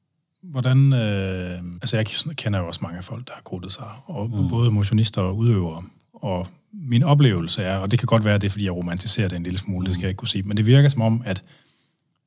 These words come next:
Speaker 1: øh, dem, der stiller op og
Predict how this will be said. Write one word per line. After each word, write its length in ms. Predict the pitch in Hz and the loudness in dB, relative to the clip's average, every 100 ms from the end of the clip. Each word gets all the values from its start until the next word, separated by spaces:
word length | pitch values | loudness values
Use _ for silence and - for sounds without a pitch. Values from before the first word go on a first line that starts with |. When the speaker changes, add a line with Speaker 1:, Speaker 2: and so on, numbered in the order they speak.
| - | -8
Speaker 1:
øh, 560 | 123 95 92 90 95 101 - - | -4 -2 -2 -4 -8 -10 -6 4
dem, 140 | 131 | 6
der 80 | 139 | 6
stiller 260 | - 110 104 | 4 2 2
op 240 | 113 - - _ _ _ _ _ _ _ _ _ _ _ - | 2 -2 -10 _ _ _ _ _ _ _ _ _ _ _ -4
og 160 | 110 | -2